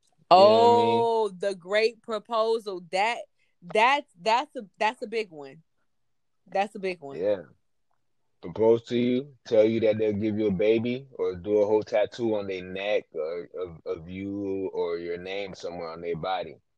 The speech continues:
Speaker 1: You know, for him, it's a whole, man got a whole portrait on his
Speaker 2: Yeah,
Speaker 1: stomach. You
Speaker 2: yeah.
Speaker 1: know what I mean? So, you know he did something big.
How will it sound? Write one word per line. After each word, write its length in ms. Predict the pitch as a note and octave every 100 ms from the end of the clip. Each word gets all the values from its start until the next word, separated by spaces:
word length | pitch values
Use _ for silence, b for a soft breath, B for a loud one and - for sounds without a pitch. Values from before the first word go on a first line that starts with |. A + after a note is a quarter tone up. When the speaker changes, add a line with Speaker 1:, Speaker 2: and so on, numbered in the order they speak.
| _ E2+
Speaker 1:
You 160 | F2
know, 280 | E2 E2 D#2
for 80 | E2+
him, 320 | E2+ A2+ G#2
it's 120 | G2 G2+
a 80 |
whole, 160 | F#2+ G2 E2+ F2+ _ _ _ -
man 120 | A2
got 120 | G#2+
a 40 | G2+
whole 160 | G2+
portrait 580 | F#2 - B2 B2+ F#2+ E2+ _ _ -
on 100 | F#2+
his 100 | F#3
Speaker 2:
Yeah, 200 | F3+ E3+
Speaker 1:
stomach. 200 | - - _ -
You 120 | E3
Speaker 2:
yeah. 140 | D3+
Speaker 1:
know 20 | C#3+
what 60 | -
I 20 |
mean? 360 | G2 G2 F#2
So, 360 | F2+ E2 E2 D#2 _ _ _ _ _ _ _ _ _ _ -
you 200 | A2 B2+
know 220 | C#3+ C3
he 120 | A#2+
did 240 | A2 G2+ F2+
something 320 | F#2+ E2+ E2+
big. 300 | F2 F2+